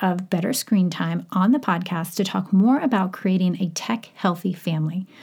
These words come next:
We discussed what it means to have a solid family technology plan, what are the must-have conversations to have with your kids,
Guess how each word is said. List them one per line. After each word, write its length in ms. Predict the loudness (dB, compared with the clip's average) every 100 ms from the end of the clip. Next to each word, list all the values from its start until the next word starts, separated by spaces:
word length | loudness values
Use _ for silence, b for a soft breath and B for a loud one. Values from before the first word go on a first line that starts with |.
| B B B
We 100 | 4
discussed 480 | 4 2 0 0 0
what 120 | 0
it 100 | 4
means 260 | 6 4 2
to 100 | 0
have 120 | -2
a 40 |
solid 420 | -2 -2 0 -2
family 500 | -2 -2 0 2 0
technology 560 | 0 -4 -2 -2 -2 -6
plan, 420 | -6 -4 0 -2 B B B B
what 160 | 4 4
are 80 |
the 80 | 4
must-have 580 | 4 2 0 -2 -4 -4
conversations 680 | 0 0 0 -2 -2 -2 -2
to 80 | -4
have 300 | -2 -2 0
with 140 | -2
your 120 | -2
kids, 440 | -6 -6 -6 -6